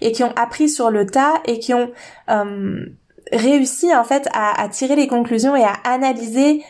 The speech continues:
les choses qui fonctionnaient et les choses qui ne fonctionnent pas parce que, euh, j'ai parlé de la capacité d'analyser ce qui fonctionne, mais c'est aussi d'ana-,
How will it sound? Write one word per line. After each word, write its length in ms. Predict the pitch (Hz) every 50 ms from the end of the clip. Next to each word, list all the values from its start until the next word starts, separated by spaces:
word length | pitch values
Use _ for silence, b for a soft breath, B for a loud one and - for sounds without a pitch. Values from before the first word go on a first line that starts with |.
| B
les 100 | - 220
choses 200 | 226 - 320 320
qui 120 | - - 262
fonctionnaient 640 | - 247 233 220 - 233 226 240 254 277 - -
et 40 | 214
les 120 | 220 214
choses 240 | 214 - 294 320 311
qui 140 | - - 226
ne 80 | 220
fonctionnent 480 | 214 - 220 214 214 - 214 208 208 202
pas 140 | - 359 - -
parce 180 | 247 220 220 -
que, 200 | - 214 208 208 208 B B B B B B B - _
euh, 320 | 214 208 202 196 190 185 185
j'ai 140 | 196 202 214
parlé 320 | 208 208 196 202 233 269
de 80 | 247 247
la 140 | 233 220 202
capacité 480 | 202 214 208 214 214 208 - - 247
d'analyser 580 | 240 226 214 208 208 208 208 208 214 208 240 247
ce 80 | 240 -
qui 100 | - 190
fonctionne, 460 | 190 208 208 214 - 302 311 320 269
mais 80 | 220
c'est 140 | 214 214 220
aussi 220 | 208 208 - 294 254
d'ana-, 340 | 262 233 220 208 208 208